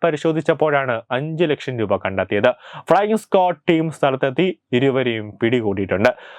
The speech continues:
നേരത്തെ ആം ആദ്മി ദേശീയ കൺവീനറും ഡൽഹി മുൻ മുഖ്യമന്ത്രിയുമായ അരവിന്ദ് കെജ്രിവാളിനെതിരെ ഹരിയാനയിലെ കുരുക്ഷേത്ര ജില്ലയിലെ പോലീസ് സ്റ്റേഷനിൽ യമുന നദിയിലെ ജലം വിഷം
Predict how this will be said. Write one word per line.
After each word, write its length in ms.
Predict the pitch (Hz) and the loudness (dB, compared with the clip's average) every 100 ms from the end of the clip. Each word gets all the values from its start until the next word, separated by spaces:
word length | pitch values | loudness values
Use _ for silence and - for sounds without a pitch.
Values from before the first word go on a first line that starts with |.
| - - - - | -20 -20 -20 0
നേരത്തെ 460 | 208 262 262 220 180 | 2 4 4 2 2
ആം 240 | - 165 185 | 2 2 2
ആദ്മി 220 | 175 - 170 | 0 0 2
ദേശീയ 380 | 160 165 - 170 | 2 2 0 0
കൺവീനറും 460 | 151 151 147 151 180 | -2 -2 -2 -2 -2
ഡൽഹി 240 | 147 131 151 | -2 -2 -2
മുൻ 160 | 147 165 | -2 -2
മുഖ്യമന്ത്രിയുമായ 760 | 151 156 147 143 143 131 131 127 - | -2 -2 -2 0 0 0 0 -2 -2
അരവിന്ദ് 400 | 127 147 160 165 - | -2 -2 -2 -4 -2
കെജ്രിവാളിനെതിരെ 760 | 131 139 143 143 143 139 143 95 101 | -2 0 0 0 -2 0 0 -2 -4
ഹരിയാനയിലെ 560 | 113 120 135 139 135 123 | -2 0 -2 -2 -4 -4
കുരുക്ഷേത്ര 560 | - 135 - 156 147 | -4 -4 -2 -2 0
ജില്ലയിലെ 420 | 139 135 135 127 123 - | -2 0 0 0 -2 -2
പോലീസ് 240 | 131 139 | -2 -2
സ്റ്റേഷനിൽ 480 | - 135 131 156 196 | -2 -2 0 -2 0
യമുന 320 | 139 131 143 143 | 0 2 0 0
നദിയിലെ 340 | 135 131 127 127 | 0 -2 -2 -2
ജലം 380 | 113 131 120 | 0 -2 -2
വിഷം 340 | 104 - 160 | -4 -4 -4